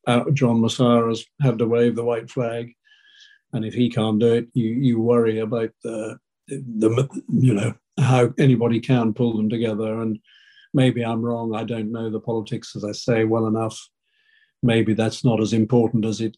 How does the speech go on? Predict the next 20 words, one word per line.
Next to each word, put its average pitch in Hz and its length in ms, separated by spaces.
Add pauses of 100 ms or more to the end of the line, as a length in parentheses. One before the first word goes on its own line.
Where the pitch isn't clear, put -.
(160)
looks 120 420
to 127 120
me, 110 360
but 107 160
it 110 120
just, 117 300 (460)
there 147 300
is 120 120
so 135 200
much 120 240
wonderful 117 420
about 113 240
racing 113 400
in 110 300 (880)
Australia. 104 540
You 113 220
have 110 140
so 123 280
much 110 320
right. 113 320